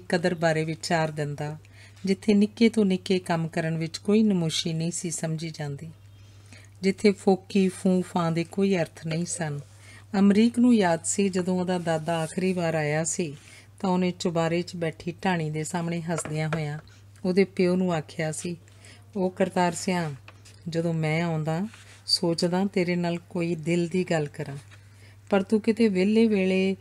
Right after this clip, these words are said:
ਸੋਫੀ ਹਾਲਤ 'ਚ ਹੋਵੇਂ ਤਾਂ ਹੈ ਨਾ? ਕਰ ਤੂੰ ਜਿਹੜੀ ਐਸ਼ ਕਰਨੀ ਹੈ, ਤੇਰੀ ਨਹੀਂ ਤਾਂ ਹੋਰ ਕਿਹਦੀ ਮੰਨਣੀ ਹੈ? ਤੇਰੇ ਸਿਰ 'ਤੇ ਬਜ਼ੁਰਗਾਂ ਐਸ਼ਾਂ ਕਰਦੇ ਆ।"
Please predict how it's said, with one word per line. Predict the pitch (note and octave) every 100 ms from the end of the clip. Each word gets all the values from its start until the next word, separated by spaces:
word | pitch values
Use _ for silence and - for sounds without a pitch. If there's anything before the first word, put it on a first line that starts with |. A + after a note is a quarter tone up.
| - -
ਸੋਫੀ | - - F3 E3 G3+
ਹਾਲਤ | F3+ F3 D3+ D3+
'ਚ | F3+ -
ਹੋਵੇਂ | E3+ D3+ D#3 E3+ - - -
ਤਾਂ | D#3 D3+ F3
ਹੈ | F#3+
ਨਾ? | E3 E3 A#3 _ - - - - - - - - -
ਕਰ | G3 F#3
ਤੂੰ | F#3 - B3
ਜਿਹੜੀ | A#3 A3+ A3
ਐਸ਼ | F#3 F3 -
ਕਰਨੀ | - F#3 E3+ E3+ F3
ਹੈ, | F3+ - - - -
ਤੇਰੀ | - F#3+ G3
ਨਹੀਂ | G3 G3
ਤਾਂ | G3 F#3+
ਹੋਰ | F3 E3+
ਕਿਹਦੀ | F3 G#3 G3+
ਮੰਨਣੀ | G3+ F#3+ F3 F3 E3+
ਹੈ? | E3 - - - - - - -
ਤੇਰੇ | F#3+ F#3+
ਸਿਰ | G#3 - F#3+
'ਤੇ | - G3+
ਬਜ਼ੁਰਗਾਂ | G#3+ F#3+ E3+ E3+ D#3+ F#3+ G#3+
ਐਸ਼ਾਂ | A#3+ F3+ - - F3+ F3
ਕਰਦੇ | F3 D#3 D3 E3 G3
ਆ।" | F3+